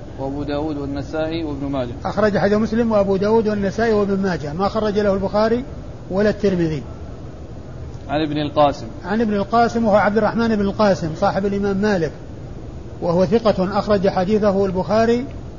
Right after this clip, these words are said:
Speaker 2: وأبو داود في المراسيل والس-، والنسائي. عن مالك بن أنس إمام دار الهجرة المحدث الفقيه الإمام المشهور، أحد أصحاب المذاهب الأربعة المذ-، المشهورة من مذاهب أهل السنة،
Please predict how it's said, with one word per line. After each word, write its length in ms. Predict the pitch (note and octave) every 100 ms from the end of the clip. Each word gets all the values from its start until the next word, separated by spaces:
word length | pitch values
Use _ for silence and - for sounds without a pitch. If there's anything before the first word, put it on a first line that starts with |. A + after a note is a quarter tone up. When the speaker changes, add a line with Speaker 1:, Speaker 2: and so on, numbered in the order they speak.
| - -
Speaker 2:
وأبو 300 | F#3+ G3 G3+
داود 300 | G#3 A3 G3
في 120 | G3
المراسيل 680 | G3+ G3+ F#3+ F3+ G#3+ A#3 A3+ F#3+
والس-، 280 | F#3+ -
والنسائي. 760 | B3 G#3+ G3+ F#3 G3 F3 D#3 D#3 - - - - - -
عن 200 | F#3 G3+
مالك 500 | A#3+ G#3+ F#3+ F#3 G#3+
بن 180 | G3+ A3
أنس 360 | A3 G3 - - G#3
إمام 220 | G3 F#3+
دار 180 | G3 F#3
الهجرة 480 | E3 G#3+ F#3+ F3+ - - - - - - - -
المحدث 600 | F3+ F3+ D3 G#3 E3+ E3+
الفقيه 480 | F3 F3 E3+ G#3 F3
الإمام 320 | F3+ F3 F#3+
المشهور، 460 | F3+ E3 G#3+ G#3+ D#3 - - - - E3
أحد 220 | G3+ F#3+
أصحاب 400 | F3+ - G3+ F#3+
المذاهب 440 | F#3 F#3+ G3 F#3
الأربعة 400 | G3 G#3+ G#3 F3
المذ-، 320 | F3 F3+ F3
المشهورة 520 | G3+ F#3 - A#3 G#3 D#3 - - - - -
من 80 |
مذاهب 380 | F#3+ F#3+ F3+ F#3+
أهل 180 | G3 F3+
السنة، 420 | F3+ G3 F#3+ D3+